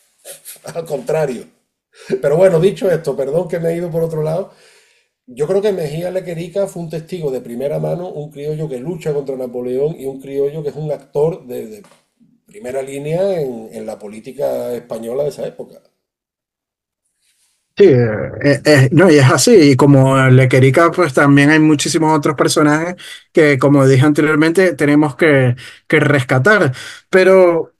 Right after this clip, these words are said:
Speaker 2: lo importante de todo esto, Antonio, es cómo desde América se la, la, la primera reacción es lanzarse, ¿no? En, en ayuda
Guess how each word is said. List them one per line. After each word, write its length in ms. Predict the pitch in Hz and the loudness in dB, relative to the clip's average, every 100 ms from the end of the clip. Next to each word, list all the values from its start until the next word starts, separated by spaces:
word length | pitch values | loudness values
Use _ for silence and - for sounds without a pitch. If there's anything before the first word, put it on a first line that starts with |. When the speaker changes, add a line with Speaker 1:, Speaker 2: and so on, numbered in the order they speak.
| _ | _
Speaker 2:
lo 240 | 202 196 190 | 2 6 6
importante 560 | 185 185 175 202 226 | 4 0 2 2 2
de 160 | 277 214 | 2 4
todo 340 | 233 233 240 | 4 4 2
esto, 260 | 247 240 247 | 0 0 0
Antonio, 420 | 214 208 233 220 | 0 0 0 0
es 100 | 202 _ _ | -4 _ _
cómo 560 | 220 254 214 190 175 139 _ _ _ | 4 4 4 0 -2 -12 _ _ _
desde 420 | 139 156 147 156 | -4 -4 -2 -2
América 760 | 147 160 214 220 180 - 170 170 | 0 2 2 4 2 2 0 0
se 240 | 139 160 | 0 0
la, 340 | 151 156 175 196 | 2 2 2 2
la, 220 | 170 160 | 0 0
la 180 | 165 156 | -2 0
primera 300 | 156 165 208 | 0 2 2
reacción 680 | 196 185 - 226 214 226 220 - _ | 2 0 -2 0 2 0 -4 -18 _
es 140 | 175 190 | 0 2
lanzarse, 640 | 185 180 190 202 202 151 | 4 2 2 2 2 0
¿no? 440 | 160 202 151 127 120 - | 2 2 0 -2 -6 -10
En, 180 | 131 135 | -10 -2
en 260 | 135 135 | 0 2
ayuda 580 | 139 139 196 202 160 | 2 4 6 6 4